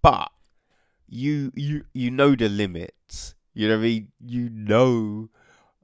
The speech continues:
what is the line.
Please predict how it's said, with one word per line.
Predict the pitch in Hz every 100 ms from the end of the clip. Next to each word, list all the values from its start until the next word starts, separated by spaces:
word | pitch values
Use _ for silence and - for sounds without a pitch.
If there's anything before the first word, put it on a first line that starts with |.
| -
what | 101 101 98 117 107 67 _ _ _ _ _ _
is | - 131 113
the | - 113
line. | 101 98 113 127 101 87 80